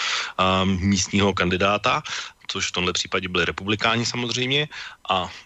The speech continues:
odstrašující příklad je samozřejmě George Bush, eh, New Orleans a, eh, hurikán Katrina. A pak ještě druhá, druhá, druhý faktor, že Florida, jak všichni vědí asi, tak je vlastně takový domov důchodců Spojených států, kde se vlastně je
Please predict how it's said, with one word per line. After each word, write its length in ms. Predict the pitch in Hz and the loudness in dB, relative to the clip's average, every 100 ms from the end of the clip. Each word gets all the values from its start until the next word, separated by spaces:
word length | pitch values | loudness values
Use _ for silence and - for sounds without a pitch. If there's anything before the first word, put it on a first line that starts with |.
| - - | -18 -8
odstrašující 580 | 90 92 90 95 - | -4 -2 -2 -4 -4
příklad 340 | 92 95 - 85 | -4 -2 -2 0
je 80 | 87 | 0
samozřejmě 520 | 95 92 92 92 92 | 0 0 0 0 0
George 280 | 90 90 90 | 2 0 0
Bush, 380 | 90 92 - | -2 0 2
eh, 140 | 98 90 | 2 4
New 140 | 87 | 2
Orleans 560 | 80 85 87 87 95 - - | 2 0 0 0 0 0 0
a, 160 | 92 | -2
eh, 320 | - - - - 92 82 | -2 -10 -16 -8 -2 0
hurikán 420 | 85 87 92 78 | 2 2 2 2
Katrina. 500 | 78 80 113 120 143 - - - - | 0 0 2 2 0 -4 -6 -6 -4
A 60 | - | 0
pak 200 | 113 117 | 0 0
ještě 200 | 107 123 | -2 -2
druhá, 520 | 107 107 107 110 104 - - | 0 2 2 0 -4 -12 -8
druhá, 280 | 104 107 98 | 0 0 0
druhý 200 | 101 101 | -6 -4
faktor, 360 | 101 104 - 104 | -2 -2 0 -2
že 100 | 101 | 0
Florida, 480 | - 98 98 107 101 - - | 0 0 2 0 0 -6 -8
jak 140 | 101 | -4
všichni 320 | - 95 104 | -4 -4 -2
vědí 340 | 92 92 95 98 | -2 -2 0 -2
asi, 380 | 95 - 107 104 - - - | -2 -2 -4 -4 -6 -6 -4
tak 220 | - 90 | -2 0
je 60 | 98 | 0
vlastně 220 | 92 110 | 2 2
takový 240 | 101 - 98 | 0 0 0
domov 260 | 95 101 | 2 2
důchodců 400 | 95 90 104 - | 0 -4 -4 -4
Spojených 340 | - 101 98 101 | 0 2 2 2
států, 440 | 95 90 107 101 | 0 0 -2 -2
kde 120 | 95 | -2
se 140 | - 92 | -2 -2
vlastně 280 | 92 - | -2 0
je 100 | 98 | 0